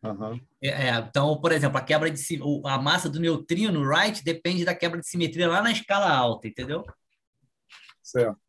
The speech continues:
Speaker 2: E assim por diante. Então, quer dizer, nesse, ne-, nesses modelos você recupera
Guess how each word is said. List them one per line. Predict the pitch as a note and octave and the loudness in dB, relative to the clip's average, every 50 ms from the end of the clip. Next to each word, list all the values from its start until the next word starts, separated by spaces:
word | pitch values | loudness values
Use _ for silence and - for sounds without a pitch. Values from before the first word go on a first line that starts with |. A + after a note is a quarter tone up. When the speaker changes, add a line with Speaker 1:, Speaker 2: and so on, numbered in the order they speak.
| _ _ - | _ _ -2
Speaker 2:
E | D3+ | 0
assim | D3+ C#3 C#3+ D#3+ | 0 2 0 -2
por | C#3 D3 E3 D#3 | -2 -2 -2 -2
diante. | D3+ F3+ E3+ B2+ A#2 G#2+ G#2+ - _ _ _ _ - | 0 0 0 0 0 -2 -4 -8 _ _ _ _ -8
Então, | D3+ D3+ - - E3 E3+ F3+ F#3+ G3+ G#3 G#3 G#3 G#3 G#3 G3+ G3+ G3+ G3 F#3+ F#3 F3+ - - - - - - | -8 -6 -2 0 2 2 4 2 2 2 0 0 0 -2 -2 -2 -2 -2 0 0 -2 -2 -4 -8 -14 -10 -4
quer | - E3+ E3+ | 0 0 0
dizer, | E3 D#3 C#3 D#3+ D3+ B2+ - - - _ _ _ - | 0 0 -2 -2 -2 -2 -2 -4 -8 _ _ _ -4
nesse, | C3+ D#3+ F#3 A3 B3+ A#3+ - A#3+ - - | -2 2 4 4 4 4 2 -4 -4 -2
ne-, | D3 E3+ G#3+ A#3+ - - | 0 0 2 0 0 0
nesses | D3+ F3+ A#3 A3 - G3 | 0 2 2 2 2 4
modelos | G#3+ G#3 F3 C#3 C#3 F3 G3+ A3 G#3+ | 4 4 4 4 4 2 2 0 0
você | F#3+ F3+ F3+ - - - G3 F#3 | -2 -2 -4 -4 -4 -2 -2 0
recupera | D#3 F3+ F3+ - - F3 - - - D#3+ D#3 F#3 G#3 G3+ F3 C3 A2 F#2+ F#2+ | 0 0 -2 -2 -4 -6 -6 -4 0 2 4 4 6 4 4 4 2 -2 -4